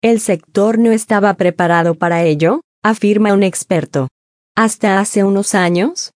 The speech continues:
incluso cuando la epidemia de opiáceos hacía estragos, los profesionales sanitarios y los investigadores prestaban poca atención al consumo de drogas por parte de los adultos mayores.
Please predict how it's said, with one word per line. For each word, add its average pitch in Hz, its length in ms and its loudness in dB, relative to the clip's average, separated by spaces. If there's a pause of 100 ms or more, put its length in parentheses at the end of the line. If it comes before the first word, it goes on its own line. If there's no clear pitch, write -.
(120)
incluso 240 640 2
cuando 196 340 2
la 175 100 2
epidemia 185 540 0
de 180 160 2
opiáceos 185 680 -2
hacía 180 340 0
estragos, 170 800 -2 (180)
los 202 240 2
profesionales 190 800 0
sanitarios 202 720 -2
y 214 60 2
los 175 180 -2
investigadores 175 880 0
prestaban 202 640 0
poca 185 360 0
atención 175 640 0
al 214 120 2
consumo 240 560 2
de 190 140 0
drogas 180 440 0
por 165 240 0
parte 185 360 -2
de 180 100 2
los 175 220 0
adultos 196 500 0
mayores. 180 680 0